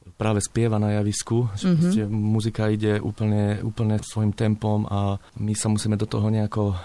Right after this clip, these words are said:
Speaker 1: vtesnať. Ale ja by som v tejto chvíli snáď možno povedal o tom, že ja, môj hlas a Puccini nejde až tak veľmi dokopy.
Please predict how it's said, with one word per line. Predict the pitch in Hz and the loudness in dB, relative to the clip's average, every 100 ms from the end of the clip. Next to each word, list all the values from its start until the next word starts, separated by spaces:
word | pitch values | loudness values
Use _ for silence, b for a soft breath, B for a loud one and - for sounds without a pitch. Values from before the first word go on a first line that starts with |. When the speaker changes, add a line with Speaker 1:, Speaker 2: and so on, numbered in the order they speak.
| - | -10
Speaker 1:
vtesnať. | - 113 - 117 139 - - _ | -4 -2 0 0 0 -4 -20 _
Ale | 113 | 0
ja | 147 | 0
by | 175 | 0
som | - 160 | -4 -6
v | - | -4
tejto | 160 151 | -2 -2
chvíli | - 147 147 143 143 | -2 0 2 2 0
snáď | - - 131 127 | -2 -2 0 0
možno | 127 120 123 | 0 0 0
povedal | 127 131 127 123 120 | 0 0 2 0 -2
o | - - | -6 -8
tom, | 127 127 113 | -2 0 2
že | 107 104 101 - | 2 0 -2 -10
ja, | - 113 127 147 - | -6 -2 0 -2 -8
môj | 107 123 120 | -4 0 2
hlas | 107 117 135 - - _ - | 2 2 0 -4 -10 _ -10
a | |
Puccini | - 127 - 135 120 113 - _ | -4 -4 0 2 2 0 -6 _
nejde | - 135 131 123 | -6 -2 -2 -2
až | 113 - | -2 -4
tak | 110 | -2
veľmi | 110 110 110 107 - | 0 2 2 0 -2
dokopy. | 107 98 98 - 120 | -4 -4 -2 -2 -2